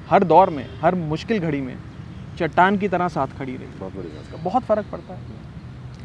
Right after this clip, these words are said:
Speaker 1: मेरे फा-, माता पिता ने मुझे बहुत support किया। मुझे, अ, उनको बड़ी उम्मीदें थी कि मैं ये करूँगा,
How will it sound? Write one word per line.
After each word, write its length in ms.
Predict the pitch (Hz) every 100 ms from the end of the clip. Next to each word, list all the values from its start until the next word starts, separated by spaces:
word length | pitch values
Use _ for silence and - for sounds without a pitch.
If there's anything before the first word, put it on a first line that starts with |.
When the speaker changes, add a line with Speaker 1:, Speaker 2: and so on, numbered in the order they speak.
| 139
Speaker 1:
मेरे 180 | 147
फा-, 180 | 170 156
माता 260 | 156 143 160
पिता 220 | 151 151
ने 80 | 156
मुझे 180 | 156 151
बहुत 180 | 143
support 320 | 139 127 135 -
किया। 520 | - - - - -
मुझे, 300 | 127 127 120 - - - - -
अ, 500 | - 123 113 110 107 - - - - - - - - 139
उनको 180 | 127 117
बड़ी 180 | 117
उम्मीदें 320 | 127 131 135 135
थी 140 | 151
कि 100 | 139
मैं 120 | 139
ये 160 | 131 135
करूँगा, 360 | 131 131 127